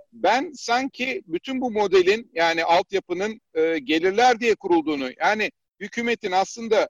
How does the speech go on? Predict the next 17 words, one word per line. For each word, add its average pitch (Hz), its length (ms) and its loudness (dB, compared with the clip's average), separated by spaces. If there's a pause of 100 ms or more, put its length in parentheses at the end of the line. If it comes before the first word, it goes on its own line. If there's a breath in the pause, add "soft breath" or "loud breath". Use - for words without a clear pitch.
(100)
bu 160 100 -10
sosyal 202 420 -2
medya 196 300 0
ağlarını 180 480 0 (300)
kullanılmaz 196 640 -2
hale 185 220 2
getirmek 175 520 -6
istemediğini 202 640 -2
düşünüyorum. 131 560 -6 (340)
Yani, 190 480 0
e, 165 320 -2
burada 202 280 0
bir, 185 340 0
e, 170 680 -2
şey, 202 300 -2
hani 175 380 -4
beklenti 196 680 0